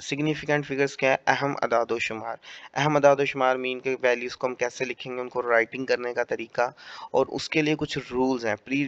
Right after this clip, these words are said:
डिस्क्राइब्ड rules हैं। वो रूल ज़ीरो के लिए भी हैं, वो रूल्स को देखेंगे और उनको लिखने के तरीके और मेथड्स को भी हम, uh, one by one check करेंगे। Next हमारे पास है जी accuracy and precision का topic आएगा। Accuracy कहते हैं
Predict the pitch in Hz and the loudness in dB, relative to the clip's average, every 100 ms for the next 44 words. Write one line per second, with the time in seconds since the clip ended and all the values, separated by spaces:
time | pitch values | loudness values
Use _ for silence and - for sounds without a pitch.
0 | 131 127 - 131 127 123 123 120 117 107 | -6 -12 2 6 6 4 -10 -8 -8 -8
1 | 104 - - - - - 143 139 139 123 | -12 -14 -20 -20 -14 2 4 4 0 0
2 | 131 131 139 127 131 123 123 127 127 127 | 2 2 2 0 0 0 -2 0 0 -2
3 | 127 - 127 123 131 123 131 120 127 131 | -2 -2 -2 -2 -4 0 0 0 -4 -2
4 | 131 - 127 - 135 127 135 127 120 113 | -4 -4 -8 -4 -4 -2 0 0 -2 -4
5 | 131 127 123 113 - 120 - 120 123 117 | 0 0 2 -2 -2 -8 -6 -8 -4 -6
6 | - - - - 120 127 123 123 120 123 | -8 -14 -14 -8 -4 -2 0 0 0 -4
7 | - 117 - 107 104 - _ - - - | -6 -6 -4 -6 -6 -14 _ -20 -10 0
8 | 135 - 147 143 135 - 127 - 131 135 | 2 2 2 4 4 6 6 6 0 0
9 | - 123 - 139 131 - 135 - 127 - | 0 0 2 0 0 -2 -4 -2 -4 -4
10 | 131 127 127 127 135 131 127 117 123 123 | -4 -2 -4 0 2 2 2 0 0 0
11 | 120 120 - 135 131 - 131 120 - 120 | 0 0 -2 0 0 -2 -2 -2 0 -4